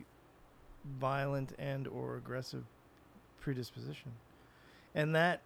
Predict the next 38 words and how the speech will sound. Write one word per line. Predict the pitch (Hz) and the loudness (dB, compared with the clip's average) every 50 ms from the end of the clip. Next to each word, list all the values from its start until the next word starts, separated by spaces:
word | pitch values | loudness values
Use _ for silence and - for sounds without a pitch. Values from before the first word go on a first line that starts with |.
| - - | -12 -8
in | - 156 | -4 0
and | 156 151 147 | 2 2 2
of | 143 131 | 2 2
itself, | 131 113 - - 185 185 180 160 139 135 139 139 - - - - - - - - - - - - - - - - - - - - - - - - - | 0 -4 -2 0 2 4 4 6 4 4 2 -2 -6 -16 -20 -20 -20 -20 -20 -20 -20 -20 -20 -20 -20 -20 -20 -20 -20 -20 -20 -20 -20 -20 -20 -12 -2
so | - 214 190 | 4 6 8
let's | 180 208 214 - - | 8 8 6 6 4
admit | 220 185 160 196 196 170 - | 0 2 2 2 2 2 2
the | - 156 | -2 -4
fact | - - 165 151 139 - - | 2 6 6 6 6 4 0
that | 147 131 - - - - - - - - - - - - - - - 131 127 127 135 147 147 151 | -4 -4 -6 -8 -20 -20 -20 -20 -20 -20 -20 -20 -20 -20 -20 -20 -18 -14 -12 -10 -8 -6 -4 0
war | 151 156 160 156 147 147 131 | 2 4 6 6 6 4 4
is | 104 139 131 120 123 | 2 -2 -4 -4 -4
a | 123 123 120 - - - | -6 -6 -6 -8 -12 -16
human, | 117 - - - 151 143 143 135 131 123 120 120 - - - - - - - - - - - - - - - - | -14 -10 -4 -4 -2 -2 -2 -2 -2 -4 -4 -8 -10 -14 -20 -20 -20 -20 -20 -20 -20 -20 -20 -20 -20 -18 -12 -10
is | 135 120 123 | -8 -6 -6
a | 120 | -6
human | 107 - 165 147 135 127 | -2 -2 0 0 0 0
reality. | 120 120 120 120 120 120 113 110 107 110 | -2 -2 -2 -2 -2 -2 -4 -4 -6 -8
There's | 117 117 113 110 | -8 -8 -8 -8
a | 117 | -10
great | 113 - 135 131 - - | -8 -6 -6 -6 -6 -8
quote | - - 143 127 123 - | -8 -6 -6 -6 -6 -8
from | - - 123 117 117 | -10 -10 -10 -8 -8
the | 113 | -8
movie, | 113 117 120 120 117 120 117 113 117 117 113 | -8 -8 -8 -8 -8 -8 -8 -8 -8 -8 -8
uh, | - - - 120 123 - - - - - - - - - - - - - - - - - | -8 -8 -10 -12 -14 -18 -20 -20 -20 -20 -20 -20 -20 -20 -20 -20 -20 -20 -20 -20 -20 -20
Fury | - - - - 151 143 139 135 127 120 | -20 -12 -4 -2 0 2 2 2 2 0
where | 120 123 120 | -2 -2 -4
he | 120 117 | -4 -6
says | 113 - 135 127 120 110 - | -6 -4 -4 -4 -4 -6 -8
that, | - 123 - - - - - - - | -8 -10 -10 -10 -16 -20 -16 -12 -10
uh, | - - - 139 - - - - - - - - - - - - - - - | -10 -10 -10 -12 -16 -18 -20 -20 -20 -20 -20 -20 -20 -20 -20 -20 -20 -12 -4
"History | - 160 - - 170 151 | -2 -2 0 0 0 0
is | 135 123 113 | 0 0 0
violent, | 117 127 123 135 135 123 113 110 - - | 2 2 2 2 2 0 -4 -6 -8 -6
peace | - 147 139 131 - - - | -2 -2 0 -2 -2 -4 -6
is | - 113 107 113 | -6 -6 -4 -4
idealistic," | 110 117 113 107 110 113 - - - 123 - - | -6 -6 -6 -6 -8 -8 -10 -10 -12 -14 -14 -14